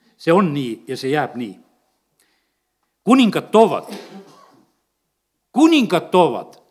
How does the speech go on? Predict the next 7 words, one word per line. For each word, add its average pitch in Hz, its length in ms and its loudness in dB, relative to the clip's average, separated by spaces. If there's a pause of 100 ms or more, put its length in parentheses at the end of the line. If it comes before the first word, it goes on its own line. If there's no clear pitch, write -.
(140)
oma 165 200 2
au 190 180 4
ja 143 140 -4
hiilguse 120 440 -6
kord 120 200 -12
uude 131 340 -8 (220)
Jeruusalemma. 98 580 -12